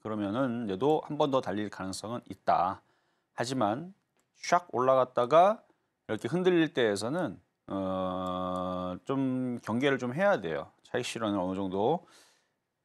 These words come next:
해놓고 기다리는 게 맞지 않나. 왜냐면 너무 가상화폐 관련주들이 이슈를 너무 많이 탔어요. 그리고 일억을 찍고 나서부터 랠리를 계속 해주면 괜찮은데 항상 그렇게 되고 나서 개인 투자자들이 막 덤벼들면은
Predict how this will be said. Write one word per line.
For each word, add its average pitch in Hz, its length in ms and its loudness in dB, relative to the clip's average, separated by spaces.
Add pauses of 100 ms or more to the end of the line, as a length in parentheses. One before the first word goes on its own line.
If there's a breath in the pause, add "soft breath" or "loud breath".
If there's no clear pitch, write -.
해놓고 170 640 2
기다리는 123 540 2
게 135 460 4
맞지 98 300 0
않나. 92 640 0
왜냐면 117 320 -2
너무 127 200 2
가상화폐 131 400 2
관련주들이 120 540 2
이슈를 113 260 -4
너무 98 160 -2
많이 117 160 -2
탔어요. 85 440 -8 (100)
그리고 101 800 -4
일억을 156 340 2
찍고 170 260 -6
나서부터 123 500 -2
랠리를 123 420 -2
계속 113 320 -10
해주면 202 320 -2
괜찮은데 139 760 -2 (640)
항상 165 300 0
그렇게 147 380 0
되고 120 220 0
나서 120 240 0
개인 120 240 -2
투자자들이 113 800 -2
막 - 180 -4
덤벼들면은 117 840 0